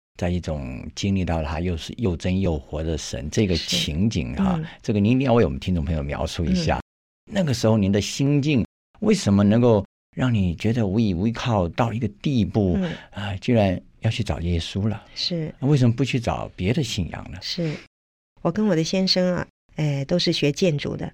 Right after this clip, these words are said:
Speaker 1: 是。
Speaker 2: 哎，他是我的学长，
Speaker 1: 嗯。
Speaker 2: 啊，我们以前在学校，大学的时候就认识。
Speaker 1: 嗯。
Speaker 2: 可是我的先生呢，是香港的侨生。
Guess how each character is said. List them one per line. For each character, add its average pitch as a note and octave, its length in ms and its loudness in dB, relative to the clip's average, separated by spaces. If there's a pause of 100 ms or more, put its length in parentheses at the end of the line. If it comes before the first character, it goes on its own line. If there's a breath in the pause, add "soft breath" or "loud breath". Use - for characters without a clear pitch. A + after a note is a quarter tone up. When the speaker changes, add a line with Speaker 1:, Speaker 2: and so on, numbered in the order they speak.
(120)
Speaker 1:
是。 - 220 -4
Speaker 2:
哎， C#3+ 280 -2
他 E3+ 120 -4
是 F3+ 120 -2
我 D#3 100 2
的 C#3 80 -2
学 C#3+ 280 0
长， C#3 220 -4 (100)
Speaker 1:
嗯。 G#2 160 4
Speaker 2:
啊， E2+ 120 4
我 C3+ 60 -2
们 D3+ 80 0
以 - 20 -2
前 E3 260 2
在 F3+ 180 0
学 D#3 180 2
校， D#3+ 240 0
大 E3 180 -2
学 C#3+ 140 -2
的 D3 100 2
时 - 100 -4
候 D#3 40 0
就 D#3+ 140 0
认 D#3+ 240 2
识。 - 220 -4 (180 loud breath)
Speaker 1:
嗯。 F#2+ 280 4
Speaker 2:
可 G3 120 0
是 A3 100 2
我 G3 100 4
的 F#3 80 4
先 G3+ 220 2
生 G3+ 140 4
呢， F#3 120 4
是 D#3+ 320 2
香 F3 240 0
港 D#3+ 160 -2
的 - 80 -4
侨 C#3 240 -4
生。 E3+ 260 -2